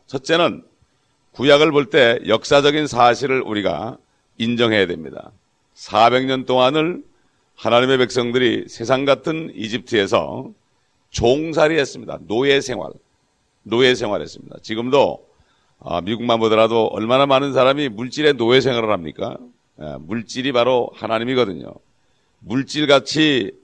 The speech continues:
참 잔혹한 신이 없습니다. 아, 때로는 사람을 막 자살도 시키고요. 이 물질이라는 것이. 아, 그렇기 때문에 사탄이는 그 물질 뒤에 숨어서, 아, 물질을 사람들에게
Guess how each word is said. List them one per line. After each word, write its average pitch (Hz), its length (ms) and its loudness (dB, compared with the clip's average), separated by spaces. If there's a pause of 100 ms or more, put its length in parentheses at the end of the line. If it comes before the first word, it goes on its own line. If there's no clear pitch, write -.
(100)
참 123 220 -4
잔혹한 120 800 -4 (300)
신이 127 300 -8
없습니다. 113 540 -12 (580)
아, 117 280 -10 (260)
때로는 117 340 -6
사람을 117 360 0
막 117 180 -4
자살도 110 420 -4
시키고요. 123 560 -8 (180)
이 123 100 -14
물질이라는 104 580 -8
것이. 87 420 -12 (580)
아, 123 140 2
그렇기 135 220 0
때문에 147 300 2
사탄이는 135 600 -2
그 131 60 -2
물질 123 440 -6
뒤에 139 220 0
숨어서, 117 640 -2 (540)
아, 85 140 -8
물질을 123 640 -2
사람들에게 117 600 0